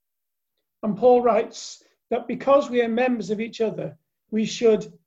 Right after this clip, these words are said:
build each other up, care for each other, love each other, do good.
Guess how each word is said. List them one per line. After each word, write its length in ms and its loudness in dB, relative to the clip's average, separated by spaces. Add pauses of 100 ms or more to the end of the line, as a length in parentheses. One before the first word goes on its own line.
(320)
build 260 6
each 200 -6
other 240 0
up, 300 -6 (1080)
care 260 2
for 220 -6
each 200 -12
other, 280 -12 (760)
love 320 2
each 240 -8
other, 320 -12 (760)
do 180 0
good. 400 2